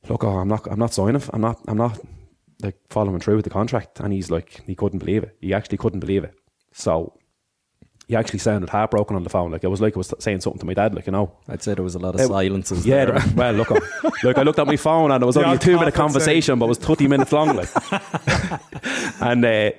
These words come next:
Speaker 1: he's gone, um, he, I think he's just left me a week to, like, kinda reflect or,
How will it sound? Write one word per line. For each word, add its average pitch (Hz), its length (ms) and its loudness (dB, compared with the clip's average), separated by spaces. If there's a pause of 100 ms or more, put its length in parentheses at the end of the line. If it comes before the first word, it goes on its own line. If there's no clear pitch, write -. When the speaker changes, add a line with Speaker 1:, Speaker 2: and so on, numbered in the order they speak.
Speaker 1:
he's 120 200 -2
gone, 117 360 2 (180)
um, 101 440 0 (1900)
he, - 120 -6
I 113 60 -2
think 139 160 0
he's 113 120 -2
just 107 140 -2
left 110 200 0
me 95 100 -2
a 95 60 -2
week 104 180 -4
to, 95 120 -4
like, 90 220 -2
kinda 92 300 -2 (540)
reflect 104 560 -2
or, 90 260 -2